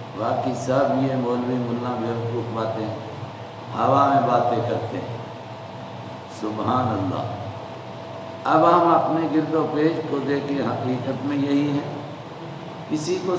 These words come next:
समझाया जाए, ऐसे दलाइल पेश कर सक-, दो जिसका उनके पास कोई जवाब नहीं है, मगर फिर भी नहीं मानेंगे।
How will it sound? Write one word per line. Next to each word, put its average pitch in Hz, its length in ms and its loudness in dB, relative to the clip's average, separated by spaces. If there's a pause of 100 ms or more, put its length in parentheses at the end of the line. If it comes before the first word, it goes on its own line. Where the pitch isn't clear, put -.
समझाया 143 540 4 (120)
जाए, - 280 6 (1400)
ऐसे 208 340 6
दलाइल 151 360 8 (120)
पेश 156 320 2
कर - 140 2
सक-, 127 340 -4 (220)
दो 135 140 2 (840)
जिसका 151 360 0
उनके 160 340 6 (160)
पास 170 260 2 (100)
कोई - 180 2 (100)
जवाब 131 360 6 (120)
नहीं 113 260 2
है, 104 160 0 (880)
मगर 127 240 2 (160)
फिर 147 160 4
भी 151 180 6
नहीं 139 180 6
मानेंगे। 101 480 0